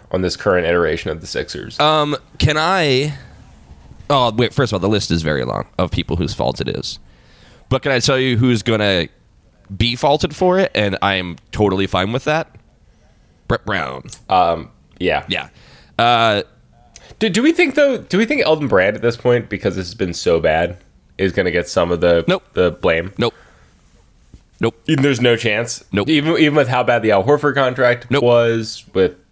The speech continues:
Speaker 1: lack of depth,
Speaker 2: Nope.
Speaker 1: all those things?
Speaker 2: Nope, nope, nope, nope, nope. Um, couple things. One, there's no way, short of making the N B A Finals, Brett Brown is coaching this team next year.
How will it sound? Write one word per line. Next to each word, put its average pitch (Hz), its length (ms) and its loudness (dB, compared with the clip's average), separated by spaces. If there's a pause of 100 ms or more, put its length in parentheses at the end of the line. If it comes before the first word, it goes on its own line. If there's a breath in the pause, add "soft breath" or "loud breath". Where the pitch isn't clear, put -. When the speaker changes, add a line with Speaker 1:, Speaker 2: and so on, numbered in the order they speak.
Speaker 1:
lack 95 240 -2
of 82 100 -12
depth, 110 400 0
Speaker 2:
Nope. 123 160 0 (220)
Speaker 1:
all 98 120 2
those 95 140 2
things? 98 260 -4
Speaker 2:
Nope, 101 160 -2
nope, 80 200 -4
nope, - 160 -6
nope, - 100 -12 (960 loud breath)
nope. 110 60 4
Um, 101 500 0 (1040)
couple 185 240 0
things. 95 260 -2
One, 127 380 0 (1080)
there's 123 480 -2
no 147 240 2
way, 113 560 0
short 131 320 0
of 120 120 -2
making 113 500 -2
the 143 140 0
N 127 200 -2
B 117 160 0
A 107 100 2
Finals, 90 540 -2
Brett - 260 -4
Brown 80 320 0
is 80 160 -8
coaching 76 260 -6
this - 120 -8
team 76 180 -8
next - 240 -12
year. - 140 -16